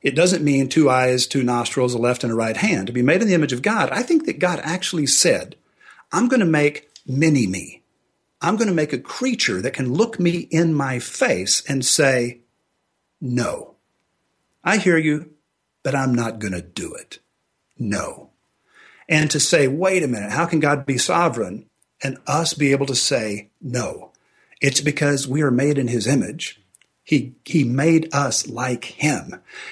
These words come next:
And so when you say, "Wow, choice is this astoundingly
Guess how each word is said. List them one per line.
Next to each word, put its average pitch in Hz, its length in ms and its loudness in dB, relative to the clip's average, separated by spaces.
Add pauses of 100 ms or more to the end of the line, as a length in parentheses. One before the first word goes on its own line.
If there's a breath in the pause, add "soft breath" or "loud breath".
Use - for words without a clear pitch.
And 147 160 4
so 156 160 6
when 156 220 2
you 143 120 4
say, 127 360 2
"Wow, 147 680 0 (300)
choice 175 640 2
is 135 120 -2
this 143 160 2
astoundingly 135 1160 2